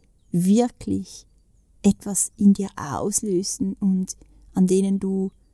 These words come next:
wirklich in Verbindung gehen kannst. Und Kraftorte können auch ganz unscheinbar sein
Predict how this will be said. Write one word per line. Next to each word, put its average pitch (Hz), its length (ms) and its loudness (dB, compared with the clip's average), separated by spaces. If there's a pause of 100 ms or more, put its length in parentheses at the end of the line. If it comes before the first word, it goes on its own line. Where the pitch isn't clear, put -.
(520)
wirklich 214 560 -2
in 226 80 -4
Verbindung 214 520 0
gehen 214 360 -4
kannst. 180 640 -4 (1200)
Und 190 720 2 (1500)
Kraftorte - 480 -2
können 208 260 4
auch 196 200 -6
ganz 196 380 -2 (200)
unscheinbar 294 760 4
sein 202 520 4